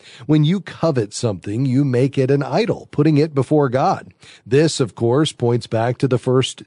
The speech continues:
two commandments. In Deuteronomy five, we find, "I am the Lord your God, who brought you out of the land of Egypt,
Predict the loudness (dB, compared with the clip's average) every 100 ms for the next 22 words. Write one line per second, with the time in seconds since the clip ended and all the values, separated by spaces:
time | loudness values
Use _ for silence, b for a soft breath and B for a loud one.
0 | -10 -6 -4 -2 -4 -4 -6 -12 -16 -16
1 | B B B 0 2 2 2 2 0 0
2 | -2 -4 -2 0 0 0 0 0 0 0
3 | 2 0 -2 -4 0 0 0 -2 -2 -2
4 | -2 -2 -4 -2 -4 -4 -4 -2 0 0
5 | 0 0 2 2 -2 0 0 2 2 0
6 | 0 0 -2 -6 -12 -18